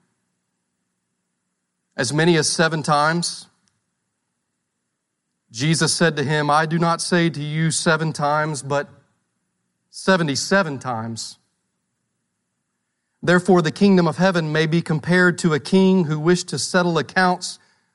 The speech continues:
with his servants. Do you know this story? I'm not gonna read the whole thing. When he began to settle, one was brought to him who owed him ten thousand talents.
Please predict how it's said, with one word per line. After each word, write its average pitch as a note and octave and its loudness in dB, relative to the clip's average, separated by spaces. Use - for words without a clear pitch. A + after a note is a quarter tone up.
with C#3+ -8
his C#3 -4
servants. F#3 -2
Do - -12
you E3+ -8
know F3 -8
this E3 -6
story? F3+ 0
I'm - -14
not D#3 -2
gonna D3+ -4
read D3+ -2
the C#3 -2
whole D3 -2
thing. C3 -4
When E3 0
he F3 6
began F3+ 4
to F3+ 0
settle, F#3+ 0
one G3 2
was E3 2
brought F3+ 2
to F3+ -4
him F#3 2
who D#3 0
owed F3 4
him D3+ -4
ten G3 0
thousand E3 -2
talents. C#3+ -6